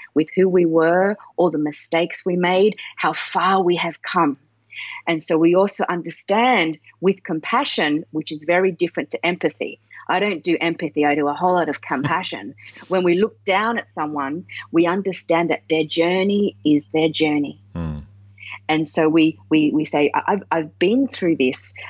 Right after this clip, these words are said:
Speaker 1: Um, I, I've, I've, I've written in the, the book what works for me, what works for me. And these are the tools that I offer you if you are ready,
Speaker 2: Hmm.
Speaker 1: if you are willing."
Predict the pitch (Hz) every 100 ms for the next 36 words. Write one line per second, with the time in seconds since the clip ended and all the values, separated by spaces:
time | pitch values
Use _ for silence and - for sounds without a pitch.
0 | - 151 147 147 147 - - 151 156 147
1 | - 156 143 _ - 156 147 165 240 -
2 | 226 - 196 185 175 - 147 160 - 160
3 | - 220 - 185 - 214 247 277 - -
4 | 233 175 135 _ _ _ _ _ - 226
5 | 196 214 226 - 202 185 151 - _ _
6 | - - - 170 170 170 233 226 196 175
7 | - 269 285 254 190 175 - 170 - 226
8 | - 220 170 156 - - 339 339 - 294
9 | 294 311 302 330 330 165 151 _ - 80
10 | 76 71 - _ - - - 254 - 240
11 | 254 226 220 247 185 143 147